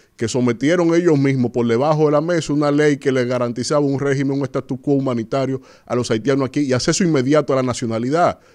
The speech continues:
Y eso lo, o sea, eso pasó en diciembre pasado. Pero también después acuerdan con Canadá establecer un régimen aquí, una zona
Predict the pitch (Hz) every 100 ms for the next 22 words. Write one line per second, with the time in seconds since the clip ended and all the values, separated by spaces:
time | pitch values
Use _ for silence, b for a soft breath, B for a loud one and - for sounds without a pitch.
0 | _ - 107 160 202 - - 131 - 156
1 | 202 170 160 160 113 143 127 113 107 190
2 | 240 135 95 _ _ _ _ _ _ _
3 | _ _ _ _ _ _ _ 120 127 127
4 | 127 156 196 170 - 180 160 160 - _
5 | 117 - 143 202 196 190 180 160 170 160
6 | 139 143 131 120 _ _ _ _ _ _
7 | _ _ _ _ 120 135 127 123 151 175
8 | 185 175 156 180 175 156 151 151 135 147
9 | 147 147 175 151 170 165 143 123